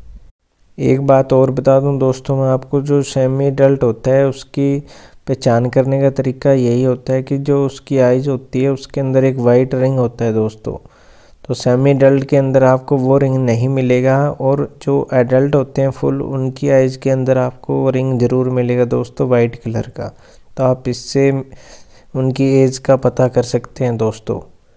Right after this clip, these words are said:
अगली जो बात का ध्यान रखना है दोस्तों, वो ये रखना है कि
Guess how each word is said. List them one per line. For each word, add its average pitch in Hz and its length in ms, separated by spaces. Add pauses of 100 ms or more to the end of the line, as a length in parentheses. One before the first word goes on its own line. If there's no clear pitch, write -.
(760)
अगली 139 400
जो 147 200
बात 131 300
का 143 160
ध्यान 117 320
रखना 135 240
है 135 120
दोस्तों, 131 440
वो 139 180
ये 127 240
रखना 135 340
है 139 160
कि 139 240